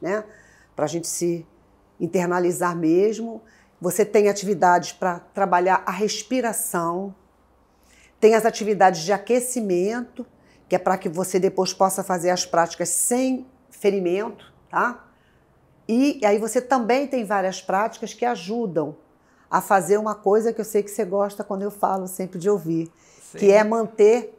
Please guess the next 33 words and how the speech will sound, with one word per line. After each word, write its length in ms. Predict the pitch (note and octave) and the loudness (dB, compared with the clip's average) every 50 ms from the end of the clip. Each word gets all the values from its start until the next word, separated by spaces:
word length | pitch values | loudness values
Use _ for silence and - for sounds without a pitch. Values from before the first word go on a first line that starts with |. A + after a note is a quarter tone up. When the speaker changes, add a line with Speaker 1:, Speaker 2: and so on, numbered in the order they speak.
| - _ | -6 _
Speaker 1:
a 100 | F#3 G3+ | -4 -4
saúde 680 | - - - A3 G3+ G3+ A3 C4 C#4+ D4+ A3 - A3 | -2 -2 -2 2 2 2 4 4 2 0 0 -4 -6
do 120 | F3+ - - | -6 -6 -8
corpo 340 | - - F#3+ F3+ F#3+ G3+ F3+ | -6 -6 -6 -6 -6 -10 -12
físico. 560 | - - D#3+ D3+ D3+ - - - - D#3 - _ _ _ _ - | -6 -2 -2 -2 -2 -4 -8 -8 -10 -12 -12 _ _ _ _ -4
Embora 360 | F3 F3+ D#3+ G3+ G#3+ G#3+ A3+ | -2 4 6 6 6 6 4
a 20 | |
gente 280 | F#3+ G#3+ G#3 - - G3+ | 0 -4 -6 -6 -6 -6
não 160 | G#3+ A#3+ G#3+ | -6 -6 -8
seja 500 | - - - A3 A#3+ B3+ B3+ A#3+ G3+ G3 | -10 0 2 4 4 4 2 0 -4 -8
o 20 | |
corpo, 460 | - - F#3 F3+ G3 G#3+ G3+ G#3 - F3 | -6 -2 0 0 0 0 -2 -6 -8 -8
nós 160 | E3+ E3+ E3+ | -8 -10 -8
somos 340 | - F#3+ F#3+ F#3 F#3 - - | -8 -8 -8 -8 -10 -6 -2
almas 400 | G3+ G#3 A#3 A#3+ A#3 A3+ G#3+ - | 0 0 0 0 -2 -6 -8 -10
espirituais 720 | - - - - G3 F#3 F3+ - F3 E3+ E3+ F3 F3 E3+ F#3 | -12 -14 -10 -8 -6 -6 -6 -6 -2 0 0 0 0 -2 -6
eternas, 760 | F3 E3+ - - F#3 G3+ A3 G3 F#3 E3 D3+ D3 - - - | -8 -6 -4 -2 0 0 0 -2 -6 -8 -8 -10 -12 -12 -4
servas 340 | - F3 E3+ E3+ E3+ E3 | -4 -4 -4 -4 -8 -10
de 80 | - - | -10 -12
Krishna, 540 | - F3+ F3+ G#3 G#3+ - - - E3 D#3 - _ _ _ _ - - - - _ | -8 -6 -6 -6 -6 -10 -12 -14 -14 -14 -14 _ _ _ _ -20 -20 -20 -20 _
a 100 | - F3+ | -8 -6
gente 240 | D#3+ G3+ G#3 G#3 A3 | -6 -6 -6 -8 -8
precisa 800 | G#3 - G#3 A#3 - - - - - - D4 D#4 D#4+ - - C4+ B3+ | -8 -6 -6 -6 -6 -6 -6 -6 -2 0 0 0 0 0 -2 -6 -6
cuidar 380 | B3+ B3 A#3 F3 G3 F#3+ F#3+ | -4 -6 -2 0 2 2 2
desse 260 | F3+ F#3 F#3 - - | 2 0 -4 -4 -8
corpo, 560 | F3+ - - F3+ G3 G#3 G#3 - - - D#3+ - _ _ _ - _ _ _ | -8 -2 0 2 2 2 0 -6 -12 -14 -14 -14 _ _ _ -20 _ _ _
porque 220 | F#3 - - G#3 | -16 -2 4 4
esse 240 | G#3+ G#3 G#3+ - F#3+ | 4 4 2 -4 -10
corpo 540 | - - G#3+ G#3+ A#3+ A#3+ A#3 - - G3 - - - - _ _ | -2 2 4 4 4 4 0 -4 -8 -10 -10 -10 -20 -20 _ _
é 100 | - F3 | 0 0
uma 140 | F#3+ F#3+ G3+ | 2 2 2
oportunidade 1120 | G#3 G3+ G#3 G#3 G#3 G#3 A#3 A3 G#3+ G#3+ G#3 E3 F#3 F#3+ G3+ A3 A3+ G3+ F3 G#3 A3+ - - - | 0 2 0 -2 0 0 0 0 2 2 2 2 4 2 4 2 2 0 0 -4 -6 -6 -4 0
única 720 | - B3+ C#4 C#4 B3 A3+ G3+ F3+ - - E3 D3 D3 D3 | 2 4 4 4 4 2 0 -2 -2 -2 -2 -4 -4 -6